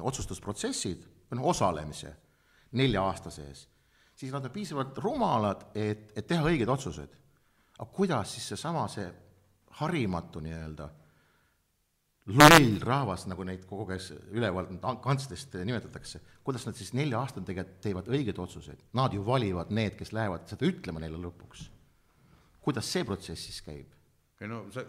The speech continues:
Speaker 2: küsid minu käest.
Speaker 1: Jah, just nimelt. <laughs> Kelle käest siis veel?
Speaker 2: No kus mina tean?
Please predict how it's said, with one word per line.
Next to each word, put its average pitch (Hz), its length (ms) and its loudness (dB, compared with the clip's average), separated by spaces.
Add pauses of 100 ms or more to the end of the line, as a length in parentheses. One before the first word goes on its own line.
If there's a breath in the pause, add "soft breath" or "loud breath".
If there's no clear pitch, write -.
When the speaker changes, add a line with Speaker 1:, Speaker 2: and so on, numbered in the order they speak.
Speaker 2:
küsid 113 240 -10
minu 139 220 -2
käest. 76 220 -12
Speaker 1:
Jah, 92 200 -2
just - 200 0
nimelt. - 460 -4
<laughs> - 160 -12
Kelle 117 220 2
käest 101 200 -8
siis - 100 -10
veel? 101 300 -4
Speaker 2:
No 117 180 -10
kus 110 140 -14
mina 139 180 -6 (100)
tean? 64 200 -18